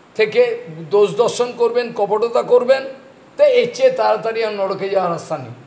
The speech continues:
গুরু বৈষ্ণবের সে-, সঙ্গে থাকো, তাড়াতাড়ি করে নরকে যাও, এত তাড়াতাড়ি নরকে যাওয়ার আর কোনো রাস্তাই নেই। এই দুটোই সত্য।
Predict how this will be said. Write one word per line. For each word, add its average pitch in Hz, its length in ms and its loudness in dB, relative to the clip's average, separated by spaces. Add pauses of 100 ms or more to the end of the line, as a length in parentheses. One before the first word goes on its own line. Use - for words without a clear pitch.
(880)
গুরু 220 120 -2
বৈষ্ণবের 254 340 0
সে-, 247 400 -2
সঙ্গে 220 260 0
থাকো, 269 420 2 (280)
তাড়াতাড়ি 254 400 0
করে 208 240 0
নরকে 156 340 -8
যাও, 110 100 -14 (480)
এত 196 220 -2
তাড়াতাড়ি 254 500 -2
নরকে 220 320 0
যাওয়ার 233 240 4
আর 214 60 4
কোনো 240 240 -2
রাস্তাই 214 400 -2
নেই। 127 140 -10 (1400)
এই 226 140 0
দুটোই 240 300 -6
সত্য। - 360 -8